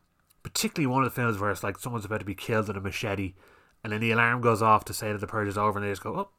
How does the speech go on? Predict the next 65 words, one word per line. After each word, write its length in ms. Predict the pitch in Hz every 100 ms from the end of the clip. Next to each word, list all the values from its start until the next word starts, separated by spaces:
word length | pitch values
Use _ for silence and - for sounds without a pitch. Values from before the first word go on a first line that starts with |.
| -
and 100 | 98
they 40 |
just 140 | 92 107
walk 220 | 101 -
away. 160 | 98
I'm 80 | 95
like, 240 | 98 - -
"What's 180 | 269 -
stopping 280 | 262 247
you 100 | 202
burying 360 | 143 135 139 131
that 120 | 117
machete 320 | 113 - 113
in 100 | 107
their 120 | 104 95
head 380 | 104 98 95 -
one 360 | 113 104 139 131
second 320 | 147 123 107
after 240 | 101 -
the 80 | 104
fucking 300 | 117 - 101
time's 340 | 104 101 101
gone 140 | 92 90
off?" 260 | 80 - -
It's 100 | -
like, 80 | 131
no 80 | 202
one's 120 | 240
gonna 140 | 156 110
fucking 380 | - 123 101
know. 220 | 92 87 85
Stupid. 560 | - - 160 147 - - - - - - - _ -
Um, 400 | 104 107 110 107 - _ _ _ _ _ _ _ _ _ _ _ _ _
but 120 | 143
the 60 | 110
point 300 | 143 170 - - - - - - - _
is 400 | - 139 139 135
that 180 | 139 123
this 200 | 180 151
is 180 | 156 135
a 80 | 135
case 340 | 127 127 -
where 140 | 123
drugs 560 | 104 98 123 143 139 107
and 160 | - 107
alcohol 580 | 107 104 90 98 98
and 120 | 95 85
smoking 540 | - 110 101 98 95
and 80 | 92
everything 240 | 95 95
has 120 | 87
just 120 | 101 -
gotten 200 | - -
so 400 | - 139 139 135
out 100 | 113
of 80 |
control. 540 | 104 92 - 92 87 -
Like, 140 | 101 98
it's, 140 | -
I 40 |
think 120 | - 170
it's 100 | -
set 180 | 151
in 100 | -
twenty 540 | 101 - 110 104 98